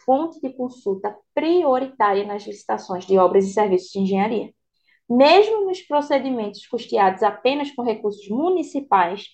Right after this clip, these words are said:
né, podendo os valores neles serem contidos, serem aí ajustados conforme o município.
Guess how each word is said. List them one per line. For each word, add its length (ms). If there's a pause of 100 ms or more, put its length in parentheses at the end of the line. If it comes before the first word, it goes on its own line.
(460)
né, 180
podendo 400
os 100
valores 400
neles 260
serem 220
contidos, 580 (260)
serem 380
aí 160
ajustados 720 (160)
conforme 540
o 20
município. 580